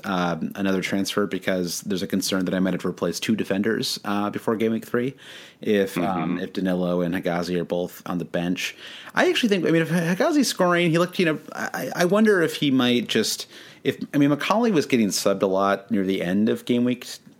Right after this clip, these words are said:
Speaker 1: near the end of last season anyway. Remember, he was, he was getting pulled at, like, the fiftieth minute sometimes, and I,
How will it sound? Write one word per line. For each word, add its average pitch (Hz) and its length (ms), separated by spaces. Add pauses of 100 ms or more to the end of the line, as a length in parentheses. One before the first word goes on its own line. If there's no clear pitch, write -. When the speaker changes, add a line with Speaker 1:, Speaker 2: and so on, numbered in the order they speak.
(160)
Speaker 1:
near 131 540
the 120 140
end 113 100
of 95 60
last 101 220
season 113 400
anyway. 127 380
Remember, 143 240
he 127 100
was, 117 140
he 127 140
was 131 120
getting - 200
pulled 113 300
at, 101 40
like, 92 160
the - 60
fiftieth 90 400
minute 87 260
sometimes, 85 520
and 90 140 (500)
I, 202 200